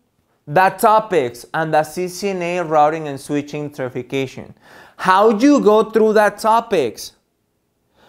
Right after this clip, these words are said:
and creating stories and how to use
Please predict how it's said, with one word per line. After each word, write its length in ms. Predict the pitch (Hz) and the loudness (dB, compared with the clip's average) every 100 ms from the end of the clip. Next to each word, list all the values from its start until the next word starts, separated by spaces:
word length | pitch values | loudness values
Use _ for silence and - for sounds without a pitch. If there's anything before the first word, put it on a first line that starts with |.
| _ _ _ _ _ _ _ _ - | _ _ _ _ _ _ _ _ -2
and 180 | 156 165 | 0 0
creating 600 | - 160 170 175 165 127 | 0 2 2 0 -4 -6
stories 760 | 123 - 147 170 226 254 254 - _ _ _ _ | -6 0 2 4 2 0 -4 -12 _ _ _ _
and 160 | 143 156 | -2 0
how 200 | 170 175 | 2 0
to 180 | 175 180 | 0 -4
use 260 | 180 160 | -2 -4